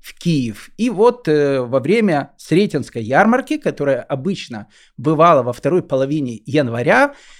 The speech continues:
в Киеве начинают делать контрактные съезды. Что такое контрактный съезд? Э, ну, контрактный съезд — это целая эпоха не только в истории Киева, но вообще и в истории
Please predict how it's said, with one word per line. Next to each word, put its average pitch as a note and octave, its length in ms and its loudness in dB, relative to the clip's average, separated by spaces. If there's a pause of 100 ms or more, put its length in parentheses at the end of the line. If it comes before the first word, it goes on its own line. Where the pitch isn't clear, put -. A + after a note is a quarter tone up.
(260)
в - 140 -20
Киеве A#3 580 0
начинают F3 640 -2 (100)
делать E3+ 560 0
контрактные C#3 920 -2
съезды. A2 580 -10 (420)
Что - 280 -4
такое G#3+ 260 2
контрактный D3 800 -4
съезд? - 600 -8 (180)
Э, E3 80 -2
ну, C#4+ 120 0
контрактный E3 520 -6
съезд — G3 380 -4
это D#3 280 -2
целая E3 680 0 (260)
эпоха C3+ 720 0
не B2+ 100 -8
только G3+ 300 -2
в E3 100 -2
истории C3+ 380 -4
Киева, F3 500 -4
но C3+ 260 -4
вообще C#3+ 280 -6
и D#3 100 -4
в B2 80 -8
истории D3 640 -2